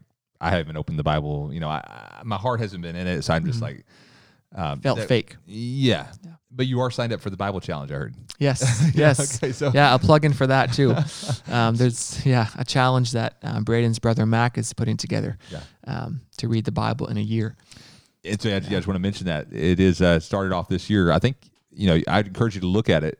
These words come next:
Speaker 1: uh, but it's a powerful thing, just people trying to read through the Bible in a year. Uh, but it's called Radically Righteous. And so if you wanna look into that. So I think it, your encouragement is, yes, get into the word, but don't allow it to be a,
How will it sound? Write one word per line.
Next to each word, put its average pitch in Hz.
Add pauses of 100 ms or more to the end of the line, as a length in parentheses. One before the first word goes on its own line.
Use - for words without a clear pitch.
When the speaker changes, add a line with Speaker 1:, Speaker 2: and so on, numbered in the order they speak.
(100)
Speaker 1:
uh, 80
but 85
it's -
a 82
powerful 110
thing, 82
just 73
people 87
trying 87
to 73
read 85
through 80
the 78
Bible 82
in 76
a 76
year. 80 (480)
Uh, 73
but 76
it's 98
called 92
Radically 104
Righteous. - (100)
And 69
so -
if 76
you 85
wanna 76
look 80
into 80
that. 73 (300)
So 104
I 104
think 117
it, 101 (100)
your 110
encouragement 107
is, - (340)
yes, 107
get 104
into 87
the 85
word, 90
but -
don't 113
allow 98
it -
to -
be 87
a, 82